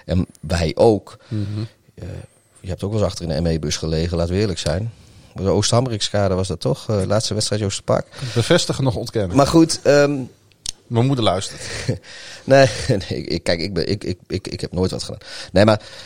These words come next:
Speaker 1: dat, dat, dat, en, weet je, we,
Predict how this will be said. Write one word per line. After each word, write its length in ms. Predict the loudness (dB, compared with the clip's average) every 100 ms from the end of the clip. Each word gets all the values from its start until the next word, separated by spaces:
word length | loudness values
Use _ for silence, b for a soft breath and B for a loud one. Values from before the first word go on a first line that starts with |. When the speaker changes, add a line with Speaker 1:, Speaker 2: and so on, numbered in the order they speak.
| B
Speaker 1:
dat, 160 | 2 6
dat, 200 | 4 6
dat, 140 | 2 2 _ _ _ _ _ -20 -4
en, 280 | 0 0 -2 _ _ _ _ _ _ _
weet 320 | -10 -10 -6
je, 100 | -6
we, 220 | -4 -4